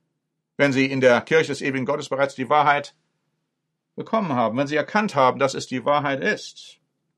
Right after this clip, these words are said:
Ich komme gleich noch näher darauf zu sprechen, aber kehren wir zurück zu Apostelgeschichte zwanzig. Ich bin nämlich noch nicht fertig hiermit. Nach Vers siebenundzwanzig, wo Paulus gesagt hatte, „Ich habe es nicht versäumt, euch den gesamten Ratschluss Gottes zu verkünden.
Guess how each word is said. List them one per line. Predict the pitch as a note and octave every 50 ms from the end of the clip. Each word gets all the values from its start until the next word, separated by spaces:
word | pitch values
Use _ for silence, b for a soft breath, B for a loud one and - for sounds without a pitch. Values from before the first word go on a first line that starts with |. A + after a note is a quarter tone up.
| _ _ _ _ _ _ _ _ _ _ _
Ich | _
komme | - C#3 C#3 C3
gleich | B2+ C#3+ D3 C#3
noch | D#3+ D#3 D#3+ D#3 -
näher | - C3+ C#3 C3+ C#3 C#3
darauf | C3+ C#3 C3+ D3+ D3+ -
zu | - D#3
sprechen, | - - E3+ G3 F3+ - C3
aber | A2 G#2
kehren | - - - A#2 A#2
wir | B2+ B2
zurück | - - C#3 C3+ -
zu | C#3
Apostelgeschichte | B2+ - - C#3 C3+ - C3 B2 B2 B2+ B2 A#2
zwanzig. | - - F3+ G3 F#3+ D3 C3+ - B B B B
Ich | B C#3 -
bin | D#3 D#3
nämlich | C#3 C3 B2 -
noch | - A#2 G#2
nicht | G2+ F#2 -
fertig | - A3 A3 - A#2 -
hiermit. | - A2 F#2+ F#2 - - - b b b b b b b
Nach | - B2 -
Vers | E3 D#3+ - -
siebenundzwanzig, | F3 G#3+ A3+ G3+ D#3+ - - - A2+ A2+ A#2+ A#2+ E3+ F3+ F3+ -
wo | - C3+
Paulus | - - C3+ D3 C#3+ B2+ -
gesagt | - A#2+ A#2 C#3 C#3+ C#3+ -
hatte, | C#3 C3 C3 C3 B2 - _ _ _ _ _ _ _ _ _ _ _ _ _ -
„Ich | - A2+ D3+
habe | C#3+ C#3
es | C3+ - -
nicht | G#3 G#3+ -
versäumt, | B3+ A#3 G3+ G#3 D#3+ G#2+ - - - b b b b b
euch | b D3 C#3+ C3+
den | - D#3+ D3+
gesamten | C3+ C3 C3 - - A3 B3 A3+ - A3 F3+
Ratschluss | D3 C3 D3+ D3 C3 - - - B2 B2 A2 -
Gottes | - C#3 A#2+ - A2 G#2+ -
zu | - B2
verkünden. | - - - - - D3 B2+ G#2 F2+ - - -